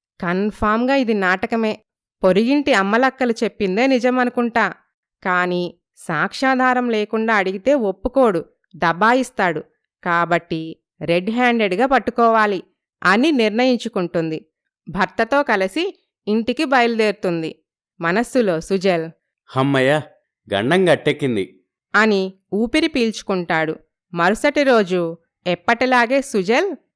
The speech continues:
Speaker 2: "వెళ్ళొస్తాను నిశ్చలా"
Speaker 1: "అలాగేనండి" అని భర్తని సాగనంపుతుంది నిశ్చల. ఆ తర్వాత వెంటనే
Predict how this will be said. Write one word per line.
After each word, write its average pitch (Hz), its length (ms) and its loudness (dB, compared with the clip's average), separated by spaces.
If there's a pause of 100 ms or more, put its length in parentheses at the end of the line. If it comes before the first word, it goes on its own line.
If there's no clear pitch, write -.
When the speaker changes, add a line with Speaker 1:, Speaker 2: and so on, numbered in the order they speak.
(240)
Speaker 2:
"వెళ్ళొస్తాను 190 480 2
నిశ్చలా" 147 380 2 (600)
Speaker 1:
"అలాగేనండి" 247 680 2 (480)
అని 196 260 0 (340)
భర్తని 185 480 -2
సాగనంపుతుంది 190 920 -2
నిశ్చల. 247 400 -2 (460)
ఆ 202 180 2
తర్వాత 208 500 0
వెంటనే 185 640 -2